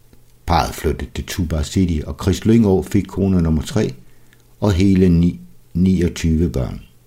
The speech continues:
Ikke nok med det. Høvding Tua flyttede ind hos den store familie,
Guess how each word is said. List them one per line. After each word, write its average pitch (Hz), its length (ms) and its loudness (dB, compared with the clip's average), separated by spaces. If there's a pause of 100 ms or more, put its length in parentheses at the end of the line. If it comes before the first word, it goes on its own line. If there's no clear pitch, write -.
(1000)
Ikke - 180 -8
nok 65 200 -6
med 58 100 -6
det. 76 220 -2 (840)
Høvding 73 340 0
Tua 95 300 2
flyttede 69 380 -2
ind 73 100 -2
hos 65 220 -8
den 71 180 -8
store 92 280 0
familie, 80 480 0